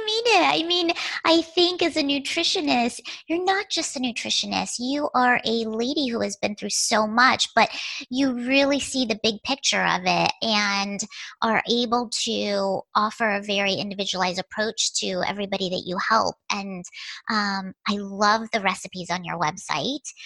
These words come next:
Um, they're, you know, easy to do and they're delicious. And it's so, it's just a website that's packed with great information.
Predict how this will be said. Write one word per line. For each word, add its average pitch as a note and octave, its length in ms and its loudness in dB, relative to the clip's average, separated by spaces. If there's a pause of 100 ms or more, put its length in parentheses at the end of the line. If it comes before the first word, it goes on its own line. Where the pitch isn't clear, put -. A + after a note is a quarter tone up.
(240)
Um, F#3+ 580 -8
they're, F#3 460 0 (100)
you G#3 120 -8
know, E3+ 320 -4 (720)
easy A#3+ 300 2
to - 140 -4
do F#3 480 0
and F#3 340 -4
they're F#3 200 -4
delicious. F#3+ 880 -2
And G3+ 420 -4 (260)
it's - 500 -6
so, C#4+ 160 2 (120)
it's G3 220 -6
just - 240 -4 (560)
a B3 60 0
website C4 520 4
that's A3+ 240 0
packed - 280 2
with B3+ 120 -2 (120)
great B3 240 2
information. A#3 800 0